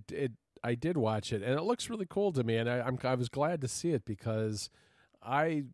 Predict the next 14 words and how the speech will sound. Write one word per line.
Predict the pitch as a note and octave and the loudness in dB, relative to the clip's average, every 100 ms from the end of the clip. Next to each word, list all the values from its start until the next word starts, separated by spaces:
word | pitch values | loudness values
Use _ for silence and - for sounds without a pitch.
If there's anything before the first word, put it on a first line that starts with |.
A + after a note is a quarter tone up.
| _ _ | _ _
did | C#3 C#3 A#2 | -2 -2 -2
the | |
thing | A2 B2 A#2+ A2+ | -4 0 0 0
where | A2 A2 G#2+ A2 A2 G#2+ | 0 0 2 0 0 -2
if | G#2+ - | -4 -6
you | |
did | G#2+ D3+ | -2 0
a | D3 | 0
certain, | - D#3 B2 A#2 - - | -2 -4 -6 -8 -10 -16
sign | - C#3+ C#3+ | -6 -2 -2
up | C#3 | -4
for | - G#2 | -4 -4
a | |
certain | - B2+ F#2+ | -2 -4 -6